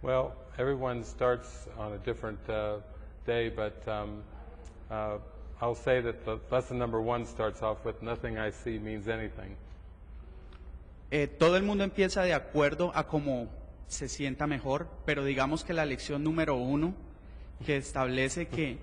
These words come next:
Speaker 2: nada de lo que veo, whi-, which one is?
Speaker 1: Number one.
Speaker 2: Number one is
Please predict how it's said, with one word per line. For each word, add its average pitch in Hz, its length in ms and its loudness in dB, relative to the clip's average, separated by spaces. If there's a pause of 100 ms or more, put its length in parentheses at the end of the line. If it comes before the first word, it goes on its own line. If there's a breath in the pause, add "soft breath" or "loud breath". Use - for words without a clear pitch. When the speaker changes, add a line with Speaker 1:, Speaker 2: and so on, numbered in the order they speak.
Speaker 2:
nada 147 400 6
de 156 80 6
lo 147 160 2
que 139 160 0
veo, 151 360 2 (1160)
whi-, 147 140 -2 (180)
which 143 240 0
one 160 180 -2
is? - 260 -6 (580)
Speaker 1:
Number 110 200 -2
one. 101 240 -2 (240)
Speaker 2:
Number 147 260 2
one 143 360 0
is 147 420 -4